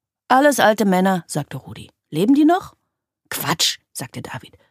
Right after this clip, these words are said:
„Schau, da steht es doch, die Bilder sind schon voll alt.“ „Und sonst?“, fragte Katharina. „Der erste dort oben heißt David“, sagte Rudi.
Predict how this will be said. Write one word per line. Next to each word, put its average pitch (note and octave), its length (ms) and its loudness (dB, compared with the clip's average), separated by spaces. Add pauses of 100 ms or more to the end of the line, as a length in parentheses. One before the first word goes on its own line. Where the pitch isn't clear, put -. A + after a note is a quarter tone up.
„Schau, C#4+ 340 2
da C#4+ 100 2
steht A#3+ 260 -2
es C4+ 100 -2
doch, E3 220 -2
die F3 120 -2
Bilder A#3 240 2
sind C4 160 2
schon A#3+ 140 0
voll A#3 180 2
alt.“ F#3+ 400 0 (800)
„Und C#3+ 220 -6
sonst?“, C#4 580 2
fragte - 320 -14
Katharina. - 420 -18 (1800)
„Der F#3 200 -2
erste A3+ 340 0
dort G#3+ 220 2
oben C4 280 4
heißt A#3 240 0
David“, B3 460 -2
sagte C3 240 -10
Rudi. - 320 -16